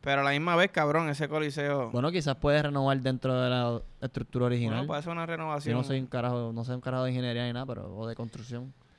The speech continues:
Speaker 1: Pero esa, esa fanaticada yo pienso que aguanta par de sillas más, ¿me entiendes?
Speaker 2: Claro, y creo que hay el billete, pensaría yo.
Speaker 1: Tacho, cabrón.
Speaker 2: Lo malo de relocalizar es lo que eso se arregla.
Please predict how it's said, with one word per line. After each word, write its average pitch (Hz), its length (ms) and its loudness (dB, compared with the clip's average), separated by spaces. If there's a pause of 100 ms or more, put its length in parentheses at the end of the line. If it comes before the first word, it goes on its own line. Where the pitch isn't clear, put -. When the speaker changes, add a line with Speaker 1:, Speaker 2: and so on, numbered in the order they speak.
(540)
Speaker 1:
Pero 147 480 -2
esa, 143 200 -4 (100)
esa 180 400 -2
fanaticada 185 560 0
yo 165 200 0
pienso 170 400 -2
que 156 60 -4
aguanta 147 540 2
par 147 120 0
de 151 260 -4
sillas 135 300 -8
más, 135 200 -6
¿me 135 140 -6
entiendes? 123 340 0
Speaker 2:
Claro, 98 260 -6
y 123 100 -4
creo 123 200 2
que 131 60 0
hay 131 100 2
el 123 80 0
billete, 123 500 -4 (180)
pensaría 110 540 -6
yo. - 140 -6 (1300)
Speaker 1:
Tacho, - 300 -20
cabrón. 117 220 -18 (160)
Speaker 2:
Lo 123 120 2
malo 123 220 4
de 165 140 6
relocalizar 131 560 0
es 143 80 0
lo 139 100 0
que 123 140 -4
eso 120 160 -6
se 131 80 -2
arregla. 113 480 -4